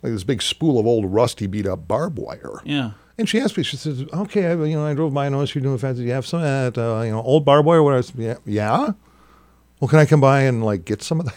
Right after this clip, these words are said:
Speaker 1: that?" <laughs> I'm like, "Whoa, why?" Like, totally worthless. Well, it turns out she used it for, like,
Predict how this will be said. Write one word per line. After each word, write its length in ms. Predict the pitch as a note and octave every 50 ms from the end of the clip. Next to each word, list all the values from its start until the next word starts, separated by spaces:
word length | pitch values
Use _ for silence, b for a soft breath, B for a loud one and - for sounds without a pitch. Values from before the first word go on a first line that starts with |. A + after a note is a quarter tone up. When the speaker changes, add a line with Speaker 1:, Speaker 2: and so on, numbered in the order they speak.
| - -
Speaker 1:
that?" 100 | G3+ - - - -
<laughs> 80 | -
I'm 60 | - - - - -
like, 140 | - - - -
"Whoa, 640 | D3 - - - - - - - - - - - - _ - - - -
why?" 680 | C3 B2 A2+ G2+ G#2 A2 C3+ - C3+ D2+ D#2 D#2 - - B B B B B B F#3+ D3+
Like, 180 | B2 A2 F#2+
totally 380 | - C#3 D3+ E3+ E3+ E3 D3+ C3
worthless. 440 | C3 D3+ G3+ B3+ - - A#2 F#2+ -
Well, 120 | C#3 C#3+
it 80 | C#3+ -
turns 200 | D#3 D#3+ D3+ C3+
out 140 | D#3+ C#3
she 120 | - - D3
used 340 | B2 A#2+ B2+ - A#3 F3+ B2+
it 140 | A#2 F#2+ -
for, 180 | - - A#2
like, 240 | A2+ A2 A2+ B2 -